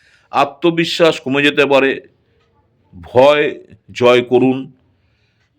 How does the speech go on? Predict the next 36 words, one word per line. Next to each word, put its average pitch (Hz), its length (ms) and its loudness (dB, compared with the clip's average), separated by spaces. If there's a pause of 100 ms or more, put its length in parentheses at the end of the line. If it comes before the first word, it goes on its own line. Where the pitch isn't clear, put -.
(160)
আত্মবিশ্বাস 135 720 0
কমার 113 340 -2
সম্ভাবনা 117 320 -4
রয়েছে, 127 280 0
তাই 107 220 -2
ভয় 113 320 0
পাবেন 127 300 0
না, 131 200 -4
ভয়কে 107 420 -2
জয় 113 220 0
করার 131 200 -2
চেষ্টা 123 260 -6
করুন। 123 360 -4 (400)
শরীর 165 260 2
স্বাস্থ্যর 180 420 0
দিক 175 200 -8
থেকে 175 420 -2 (720)
ধ্যান 160 500 -4 (1200)
যোগ 160 500 4
করলে 147 320 2
মানসিক 127 520 -4
শান্তি 110 400 -2
আসবে, 117 380 -2 (800)
তাই 104 280 -2
শরীর 143 220 -4
স্বাস্থ্যকে 147 360 -2
ভালো 107 240 -2
রাখার 110 280 -2
জন্য 110 360 -6
যদি 104 180 -2
আপনার 101 320 -2
সময় 127 320 -2
থাকে 127 260 -2
অবশ্যই 120 360 -2
ধ্যান 110 260 -2
করবেন, 113 480 -2